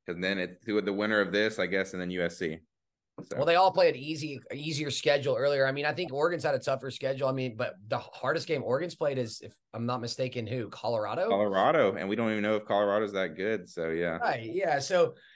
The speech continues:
Speaker 2: we get,
Speaker 1: Heck.
Speaker 2: I think that you get these lofty ass, like,
Speaker 1: Yeah.
Speaker 2: you know, rankings for the Pac-twelve a lot, and I think that's a lot to do with the, you know,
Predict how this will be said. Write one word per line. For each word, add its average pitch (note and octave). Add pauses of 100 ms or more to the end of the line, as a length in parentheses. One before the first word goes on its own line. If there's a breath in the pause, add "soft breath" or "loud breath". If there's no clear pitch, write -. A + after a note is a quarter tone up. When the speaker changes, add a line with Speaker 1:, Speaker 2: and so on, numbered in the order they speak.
(120)
Speaker 2:
we A3
get, -
Speaker 1:
Heck. A3+
Speaker 2:
I B3+
think E4
that G3+ (220)
you G#3+
get D4+
these C4
lofty D3
ass, C#3
like, A2+ (360)
Speaker 1:
Yeah. D3
Speaker 2:
you D3
know, A#2 (440)
rankings D3
for D#3+
the C#3
Pac-twelve C3+
a C3+
lot, B2
and -
I C3
think E3+
that's D#3+
a -
lot A#2+
to C3
do A#2+
with A2+
the, G#2 (220)
you B2+
know, G#2+